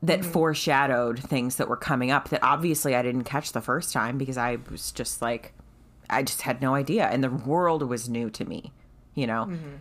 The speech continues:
Speaker 1: Those statues, I, I did fucking love those statues.
Speaker 2: I did too. They remind me a lot of, um, uh, the outside of Dumbledore's office.
Speaker 1: Oh, yeah. Mm-hmm.
Speaker 2: Yeah. Yeah. Where you have to say the, you know.
Speaker 1: Yeah. You have, like, the
Speaker 2: Lemon drop.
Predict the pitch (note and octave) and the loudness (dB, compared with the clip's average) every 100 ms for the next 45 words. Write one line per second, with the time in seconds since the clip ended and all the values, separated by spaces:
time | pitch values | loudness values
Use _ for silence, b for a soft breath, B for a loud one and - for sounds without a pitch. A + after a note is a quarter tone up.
0 | - D3+ C#3 - D#3 B2 - A#2 G#2+ - | -6 -2 -2 0 0 0 0 -4 -4 -6
1 | A#2 - B2 B2 A2+ G#2+ - - B2 A#2+ | -6 -6 -6 -4 -4 -6 -12 -2 -2 -2
2 | - A#2 F#2+ F2 C#2+ - - - D2+ - | -4 -4 -4 -4 -8 -8 -10 -10 -12 -12
3 | - _ _ - - - - - - B | -20 _ _ -20 -20 -20 -20 -20 -20 B
4 | B B D4 C4 - C4 A3 A3 A#3 C4 | B B -4 -4 -4 -2 -2 0 -2 -2
5 | A3+ F3 E3+ E3 E3 - E3 D3+ D#3 E3 | -2 0 0 -2 -6 -6 -4 -4 -6 -16
6 | - - B B B B B - E3+ D#3+ | -18 -20 B B B B B -10 -4 -2
7 | D3+ E3 E3 - - G#3 G#3 G3+ G3 F3+ | -2 -4 -6 -8 -10 -10 -6 -6 -4 -6
8 | D#3+ D#3 D#3 D#3 D3+ D#3 - E3+ A#3+ F#3+ | -4 -6 -4 -6 -6 -8 -4 2 2 4
9 | B2 D#3+ C3+ C3+ F#3 - - - - - | 2 2 0 -4 -6 -10 -20 -20 -20 -16
10 | F3+ - - - - - - F#3+ F3+ - | -14 -14 -18 -20 -20 -20 -18 -16 -16 -20
11 | - - F#3+ F3+ D#3+ - D#3 F3+ E3+ - | -20 -14 -10 -10 -10 -8 -8 -8 -12 -14
12 | - - - - - - D#3 C3 - D3 | -20 -20 -18 -18 -12 0 0 0 0 -2
13 | D3 C#3 C3+ C3 B2 F3 E3+ E3 D#3 D#3 | 0 -2 0 2 2 0 -6 -6 -4 -6